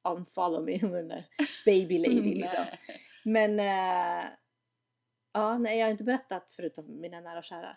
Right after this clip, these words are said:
Speaker 1: hur svårt det var, hur jobbigt hela förlossningen var.
Speaker 2: Ja.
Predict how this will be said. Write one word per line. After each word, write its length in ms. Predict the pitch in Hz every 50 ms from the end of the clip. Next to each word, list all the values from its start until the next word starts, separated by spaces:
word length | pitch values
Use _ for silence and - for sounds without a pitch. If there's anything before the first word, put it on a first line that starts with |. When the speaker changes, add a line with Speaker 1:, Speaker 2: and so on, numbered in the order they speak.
| _ -
Speaker 1:
hur 80 | 202
svårt 340 | 175 - - 196 185 180 -
det 80 | - -
var, 200 | - - - -
hur 60 | 180 180
jobbigt 600 | 175 160 156 - 170 175 _ _ - _ - _ _ _ _
hela 300 | - - - - - - _ _ _ _ _ _ _ _ _ _ _ _ _ _
förlossningen 480 | - 196 190 185 - - 170 165 165 170
var. 180 | - - - _ _ _ _
Speaker 2:
Ja. 260 | - 185 175 170 175